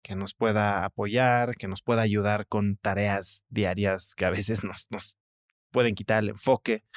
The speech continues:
Em, y, y yo me acuerdo, a ver, tú llevas como seis meses en Cracks,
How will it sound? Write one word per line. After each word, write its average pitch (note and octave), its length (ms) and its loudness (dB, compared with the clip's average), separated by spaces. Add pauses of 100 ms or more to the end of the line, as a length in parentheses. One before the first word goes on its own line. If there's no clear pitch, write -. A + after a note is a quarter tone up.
(440)
Em, C3 420 4 (240)
y, C3+ 240 2
y C3+ 380 4
yo D#3 160 2
me F3 80 0
acuerdo, D3 240 4
a C3 40 8
ver, B2 120 6
tú B2+ 120 0
llevas B2 360 4
como F#2+ 220 -4
seis A2+ 240 0
meses G2+ 280 -4
en - 80 -10
Cracks, - 400 -10